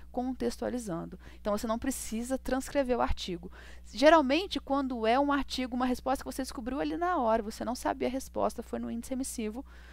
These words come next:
e o artigo responde exatamente aquela pergunta. A sua tendência é transcrever. Não tem problema, desde que você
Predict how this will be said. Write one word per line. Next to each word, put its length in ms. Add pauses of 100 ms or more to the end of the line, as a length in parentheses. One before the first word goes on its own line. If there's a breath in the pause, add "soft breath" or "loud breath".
(140)
e 160
o 80
artigo 580 (240 soft breath)
responde 600
exatamente 520
aquela 300
pergunta. 580 (640 soft breath)
A 140
sua 180
tendência 500
é 40
transcrever. 680 (840)
Não 160
tem 180
problema, 480 (180 loud breath)
desde 360
que 120
você 360